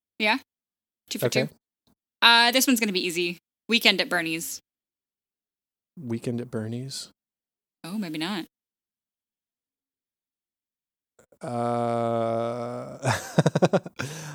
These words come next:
Speaker 2: I am blanking. I, I, um, ye-, yeah, I don't remember.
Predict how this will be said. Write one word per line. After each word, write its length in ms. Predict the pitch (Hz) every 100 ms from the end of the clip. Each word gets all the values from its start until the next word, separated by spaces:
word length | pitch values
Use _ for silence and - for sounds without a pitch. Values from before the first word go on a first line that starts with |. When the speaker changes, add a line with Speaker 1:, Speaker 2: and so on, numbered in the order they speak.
| 131
Speaker 2:
I 120 | 120
am 220 | 151 147 113
blanking. 680 | 123 120 131 160 113 101 107
I, 400 | 113 120 123 127 - _ 196 - _ _ _ _ -
I, 20 |
um, 500 | 113 117 113 117 117 - _ _ _ _ _ _ _ _ _ _ _ _ _ _ _ _ _
ye-, 600 | - 120 117 117 117 123 -
yeah, 420 | 123 120 143 135 117
I 120 | 120
don't 120 | 139
remember. 500 | 127 120 147 113